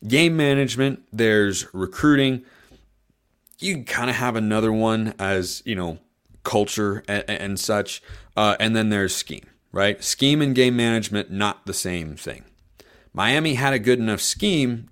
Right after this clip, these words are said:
to win the game on Saturday. They did not have good enough game management. So scheme,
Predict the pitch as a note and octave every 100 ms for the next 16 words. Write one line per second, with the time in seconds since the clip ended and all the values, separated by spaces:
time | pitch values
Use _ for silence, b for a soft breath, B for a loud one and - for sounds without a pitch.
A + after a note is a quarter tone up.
0 | - B2+ C#3+ C#3 C3 B2+ A2+ F#2+ F2+ F#2
1 | D#2+ C2+ A1+ - b b b - F#2 D3+
2 | D3+ C#3 A2+ B2 A#2 A2+ G#2+ G2 G2 -
3 | - _ - F#2+ F2+ D#2+ D2 A#1+ - -
4 | - - - F2 - - E3 D#3+ D#3+